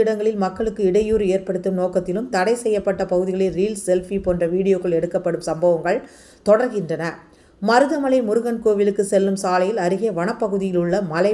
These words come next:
மீது ஆபத்தான முறையில் உயிரை பணயம் வைத்து செல்ஃபி, ரீல்ஸ் வீடியோக்களை இளைஞர்கள் எடுத்து வரும் சம்பவங்கள் சமீப காலமாக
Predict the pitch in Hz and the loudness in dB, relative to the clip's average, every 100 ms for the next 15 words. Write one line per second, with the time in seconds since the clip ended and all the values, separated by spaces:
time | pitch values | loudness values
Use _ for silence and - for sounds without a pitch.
0 | 202 170 208 - 196 226 233 226 240 185 | 0 -2 -2 0 0 0 -2 -4 -2 0
1 | 180 175 254 - - - - - 233 262 | 2 0 -4 -8 -18 -20 -16 0 4 6
2 | 262 247 202 220 233 202 196 196 240 196 | 6 4 -2 -2 -2 0 0 0 0 0
3 | 214 202 233 202 185 220 - 185 190 190 | 0 -2 -4 -2 -2 -2 -4 0 2 2
4 | 190 180 160 180 208 202 185 160 170 196 | 2 0 2 2 2 0 0 0 0 0
5 | 180 175 170 151 160 175 156 175 - - | 0 0 0 -4 2 2 2 -4 -6 -14
6 | - - - - 240 277 262 262 208 220 | -20 -20 -4 2 2 2 0 0 0 0
7 | 214 208 | 0 -4